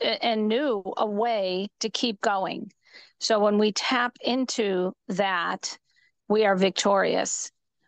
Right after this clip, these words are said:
over the memory. The memory no longer holds us back. It no longer has power over us.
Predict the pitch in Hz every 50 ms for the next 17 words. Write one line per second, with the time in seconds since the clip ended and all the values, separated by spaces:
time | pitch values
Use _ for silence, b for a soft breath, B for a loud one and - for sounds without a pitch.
0 | _ - 226 240 254 247 240 247 226 240 226 226 233 226 226 220 208 202 196 190
1 | 185 - - - 202 208 208 214 214 220 226 233 233 220 214 208 208 220 240 247
2 | 247 240 226 226 233 226 208 202 185 165 - - 226 214 214 202 196 202 202 185
3 | - 202 190 196 190 185 170 170 175 - - 202 196 - - 202 196 196 202 208
4 | 202 208 220 226 214 214 214 208 208 196 190 - b b b b b - 233 208
5 | 196 185 175 - - - - - 220 214 233 262 240 190 - - - - _ _
6 | _ - 196 190 185 190 185 175 - - 180 175 - - - - - -